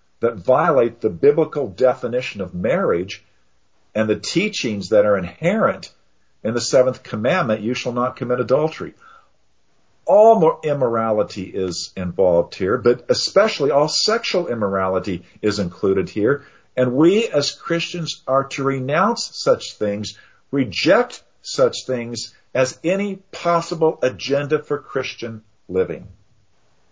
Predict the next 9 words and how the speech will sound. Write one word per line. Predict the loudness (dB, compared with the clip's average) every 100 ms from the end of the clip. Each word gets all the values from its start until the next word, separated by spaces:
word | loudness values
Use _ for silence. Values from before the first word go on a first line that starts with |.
| _ _ _ _ _ _ _ _ _ _ _ _ _ _ _ _ _ _ _ _ _ _ _ _ _ _ _ _ -20 -20 -20 _ 2
I | 2
don't | 4 4 4 0
think | -4 -2
I |
can | -2 -4
say | -6 0 0 2
this | -2 -4 -10 -12
strongly | -12 -6 -4 -2 -2 0 0
enough | 2 2 2 0 -6